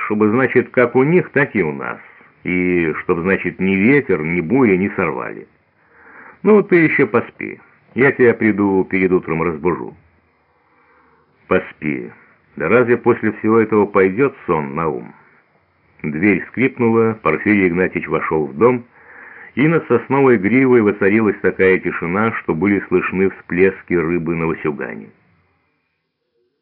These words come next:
Надюшка лежала с открытыми глазами. «И почему я вчера не сбежала? Чуяла ведь, что случится что-то неожиданное.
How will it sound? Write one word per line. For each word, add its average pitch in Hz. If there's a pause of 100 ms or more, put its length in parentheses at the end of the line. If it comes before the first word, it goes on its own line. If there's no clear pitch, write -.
(380)
Надюшка 156
лежала 151
с 151
открытыми 127
глазами. 67 (360)
«И 85
почему 90
я 151
вчера 139
не 135
сбежала? 113 (560)
Чуяла 156
ведь, 135
что 110
случится 107
что-то 98
неожиданное. 65